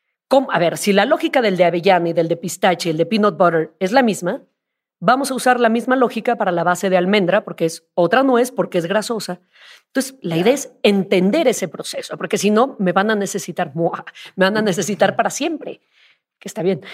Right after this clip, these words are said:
Speaker 1: Y
Speaker 2: Pero tampoco es rentable tu tiempo, ¿sí?
Speaker 1: tampoco es, no, pero bueno, pues sí está bueno, ¿no? No, pero no, no puedo ir cada vez que queramos desarrollar una receta.
Speaker 2: Ujú.
Speaker 1: Yo soy un desastre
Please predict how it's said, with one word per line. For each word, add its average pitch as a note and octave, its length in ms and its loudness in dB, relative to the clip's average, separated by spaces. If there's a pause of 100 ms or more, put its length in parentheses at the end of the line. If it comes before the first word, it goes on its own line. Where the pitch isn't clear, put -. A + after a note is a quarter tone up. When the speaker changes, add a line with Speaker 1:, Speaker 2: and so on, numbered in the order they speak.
(760)
Speaker 1:
Y - 360 -2
Speaker 2:
Pero D3 160 2
tampoco C3+ 240 -2
es C#3 40 -2
rentable C3 320 0
tu B2+ 120 -6
tiempo, C3 280 -4
¿sí? - 20 -2
Speaker 1:
tampoco E3+ 300 0
es, - 200 -6
no, B3+ 280 2
pero E3 160 -10
bueno, - 160 -16 (200)
pues F3+ 160 -12
sí D#3 60 -8
está - 140 -12
bueno, - 300 -16
¿no? A#3 140 -8
No, B3+ 320 4
pero G3+ 160 4
no, F#3 280 0
no E3+ 220 0
puedo G3+ 300 4
ir A3+ 200 4
cada G#3+ 200 4
vez G3 120 -2
que F#3 160 -2
queramos F3+ 380 0
desarrollar F3 400 -2
una E3 140 0
receta. G3 600 -8
Speaker 2:
Ujú. B2+ 140 -10 (1040)
Speaker 1:
Yo A#3+ 140 2
soy B3 140 -2
un A3+ 80 2
desastre B3+ 880 -2